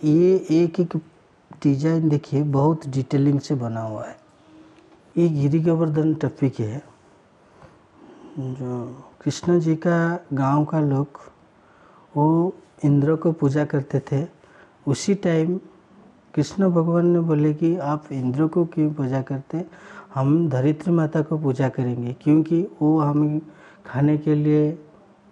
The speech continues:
मतलब फूल फल सब कुछ देते हैं और हमारा गाय भी जाके खेती में च-, मतलब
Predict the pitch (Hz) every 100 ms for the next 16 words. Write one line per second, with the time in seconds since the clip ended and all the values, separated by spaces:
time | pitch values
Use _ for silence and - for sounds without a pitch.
0 | _ _ _ _ _ _ 143 139 151 151
1 | 151 151 147 170 - - 151 151 151 151
2 | 151 - 143 151 151 - 151 147 180 160
3 | - 123 - 107 87 90 - _ - -
4 | - - 147 151 139 139 151 151 143 135
5 | 135 147 147 151 151 156 - 131 135 139
6 | 139 151 143 147 - 139 - 143 143 139
7 | 139 139 131 131 127 127 - 135 131 135
8 | 135